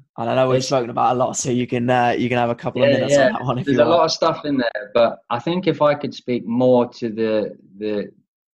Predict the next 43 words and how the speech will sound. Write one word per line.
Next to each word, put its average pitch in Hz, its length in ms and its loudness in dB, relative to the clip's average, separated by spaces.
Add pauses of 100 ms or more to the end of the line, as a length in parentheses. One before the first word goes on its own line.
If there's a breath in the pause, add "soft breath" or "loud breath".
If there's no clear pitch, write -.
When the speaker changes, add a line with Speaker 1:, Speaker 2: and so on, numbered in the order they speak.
(180)
Speaker 2:
the 101 80 -10
coach - 680 -2 (260)
that 107 200 0
is 98 140 -8
coming 110 320 -4
through 117 400 -2
and 101 260 -2
the 98 60 0
young 110 380 -2
Daz, 113 400 0
if 104 140 -8
I 104 100 0
had 107 140 -2
my 104 160 -2
time 104 260 -6
again, 110 420 -6 (400)
it's 113 120 -6
still 147 240 0
relevant 135 400 0
to 120 80 0
everyone, 117 360 0
but 104 220 -2 (100)
I 101 100 -14
think 110 220 -8
I'm 107 160 -6
really 110 200 -8
speaking 104 460 -10
to 101 120 -12
that 104 180 -4 (100)
person, 110 440 -6 (320)
my, 98 260 -4
my 101 180 -4
younger 107 340 -2
self. 107 340 -2 (480)
I'd 104 220 -2
say 104 300 0
get 123 280 -2
used 123 380 -2
to 117 60 -8
the 110 140 -2
words, 110 500 -2 (160)
"It 120 260 -4
depends." 101 880 -6